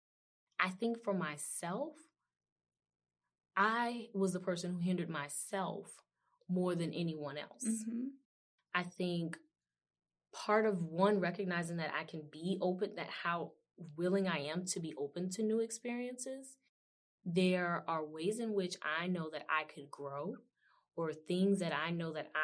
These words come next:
Speaker 1: I can be doing to reach my, what I believe is my fullest potential, that I am, haven't gotten to a space of doing yet. And so I think for me,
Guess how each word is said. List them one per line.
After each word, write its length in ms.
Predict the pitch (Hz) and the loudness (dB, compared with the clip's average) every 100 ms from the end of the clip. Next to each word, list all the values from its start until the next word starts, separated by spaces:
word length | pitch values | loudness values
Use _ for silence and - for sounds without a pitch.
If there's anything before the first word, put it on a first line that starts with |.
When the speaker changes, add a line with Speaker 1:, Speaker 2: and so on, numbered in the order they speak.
| 160 | 2
Speaker 1:
I 60 | |
can 200 | 165 175 | 2 -4
be 120 | 156 | -6
doing 360 | 151 147 156 170 | -8 -8 -6 -6
to 140 | 170 151 | -6 -8
reach 300 | 151 160 - | -12 -12 -8
my, 120 | 139 139 - | -6 -8 -12
what 200 | - 156 156 - | -8 -8 -2 6
I 180 | 156 175 | 8 8
believe 340 | 196 214 226 | 4 4 0
is 80 | 233 | 0
my 120 | 233 | -2
fullest 380 | 233 262 262 - | -2 -4 -6 -6
potential, 580 | 254 277 262 269 285 294 _ _ _ _ _ _ _ _ _ _ _ _ _ _ - | -4 -2 -2 -6 -8 -10 _ _ _ _ _ _ _ _ _ _ _ _ _ _ 2
that 160 | 196 | 4
I 240 | 170 165 - - | 6 4 2 -4
am, 360 | 180 170 170 170 170 - - | 0 2 2 0 -4 -8 2
haven't 600 | 180 196 208 247 247 - _ _ _ _ _ - 170 | 6 6 4 -4 -8 -16 _ _ _ _ _ -16 2
gotten 320 | 180 180 175 | 6 6 4
to 180 | 175 180 | -2 0
a 60 | |
space 360 | 160 - 165 - | 2 2 -2 -2
of 140 | 151 | -6
doing 340 | 147 147 131 120 | -6 -6 -8 -10
yet. 200 | 101 - _ _ _ _ - | -12 -14 _ _ _ _ -2
And 180 | 170 | 2
so 180 | 165 170 | 2 2
I 140 | 160 156 | 2 2
think 300 | - 175 170 | 0 2 0
for 280 | - 156 156 | -4 -10 -2
me, 540 | 175 190 180 160 151 | 4 6 4 2 -4